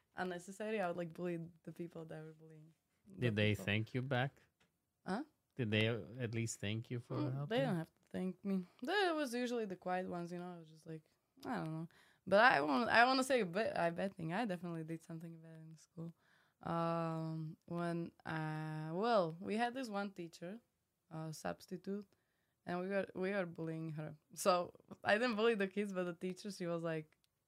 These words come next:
Speaker 1: we were so mean to her. And
Speaker 2: In
Speaker 1: I
Speaker 2: the
Speaker 1: was like,
Speaker 2: U S or here in
Speaker 1: No,
Speaker 2: Slovakia?
Speaker 1: in so, in elementary. And I was like, I was like, s-,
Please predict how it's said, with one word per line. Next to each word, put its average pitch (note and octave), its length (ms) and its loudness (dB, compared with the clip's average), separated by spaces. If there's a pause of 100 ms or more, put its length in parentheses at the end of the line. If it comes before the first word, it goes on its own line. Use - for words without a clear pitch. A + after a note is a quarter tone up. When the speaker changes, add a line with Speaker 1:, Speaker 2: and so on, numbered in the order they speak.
(280)
Speaker 1:
we F#3+ 120 -4
were G3 160 0
so G3 560 0
mean F3 260 -2
to F3+ 120 -6
her. E3+ 100 -4
And - 80 0
Speaker 2:
In - 60 2
Speaker 1:
I F3+ 60 4
Speaker 2:
the F#3 60 2
Speaker 1:
was G#2 80 2
like, G#2 120 6
Speaker 2:
U A2 80 2
S D#3 240 0
or G#2 180 -2
here G2 200 -2
in G#2 80 -4
Speaker 1:
No, A#3 80 -2
Speaker 2:
Slovakia? G#3 380 4
Speaker 1:
in F#3+ 100 0
so, - 200 -8
in A#3+ 260 -2
elementary. G3 640 -2
And F#3+ 220 -4
I F#3+ 100 -2
was F#3+ 140 -2
like, F#3 260 0
I G3 60 2
was G3+ 140 0
like, G3 200 -4
s-, - 160 -18